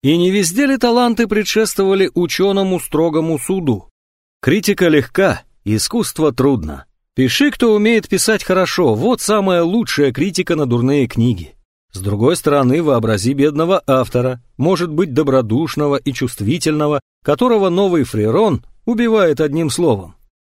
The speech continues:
Вообрази тоску его самолюбия, бессонные ночи, бледное лицо. Не знаю, как другие думают, а мне не хотелось бы огорчить человека даже из-за «Милорда Георга», пять или шесть раз напечатанного.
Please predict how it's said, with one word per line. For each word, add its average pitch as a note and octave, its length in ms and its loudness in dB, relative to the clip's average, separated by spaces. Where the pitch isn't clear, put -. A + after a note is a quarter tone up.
Вообрази F3+ 540 2
тоску G#3+ 400 -2
его F#3+ 200 0
самолюбия, F3+ 760 0
бессонные C#3 680 0
ночи, C3+ 400 0
бледное C#3 540 0
лицо. C3 500 -2
Не F3 160 2
знаю, G3+ 400 2
как F3 200 -2
другие E3+ 460 0
думают, G#3 640 0
а E3 100 0
мне G3 300 0
не G3 100 -2
хотелось D#3+ 540 0
бы C#3+ 160 0
огорчить B2+ 640 -2
человека B2 580 0
даже B2+ 400 0
из-за B2 640 -2
«Милорда A#2 600 0
Георга», G#2+ 580 -2
пять F3+ 380 0
или B2+ 180 2
шесть B2 360 -2
раз A#2 340 -2
напечатанного. G#2+ 800 -4